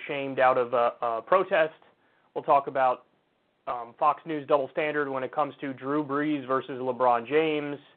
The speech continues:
There's a lot to unpack there. Uh, we have right-wing radio hosts telling everybody what they really feel about this current moment. Uh, Colin Powell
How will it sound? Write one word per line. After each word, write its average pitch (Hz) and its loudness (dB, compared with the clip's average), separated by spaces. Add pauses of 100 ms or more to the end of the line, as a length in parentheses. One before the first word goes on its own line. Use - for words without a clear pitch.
(320)
There's 127 -4
a 127 -2
lot 127 4
to 123 -4
unpack 120 -2
there. 139 2 (520)
Uh, 127 6
we 147 -2
have 175 6
right-wing 190 0
radio 202 2
hosts 170 0
telling 185 2
everybody 175 -2
what 175 -2
they 175 -2
really 196 2
feel 139 0
about 127 4
this 123 -6 (280)
current 135 2
moment. 127 -2 (840)
Uh, 135 8
Colin 196 2
Powell 180 4